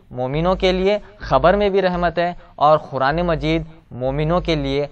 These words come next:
आखिरत में भी रहमत साबित होती है। मगर शर्त यह है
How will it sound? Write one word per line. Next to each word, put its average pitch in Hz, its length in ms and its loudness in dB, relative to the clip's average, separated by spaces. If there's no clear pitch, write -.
आखिरत 165 540 2
में 127 180 -6
भी 139 140 -4
रहमत 135 340 -6
साबित 117 360 -6
होती 113 220 -10
है। 107 140 -10
मगर 180 240 4
शर्त 240 360 2
यह 151 200 0
है 135 180 2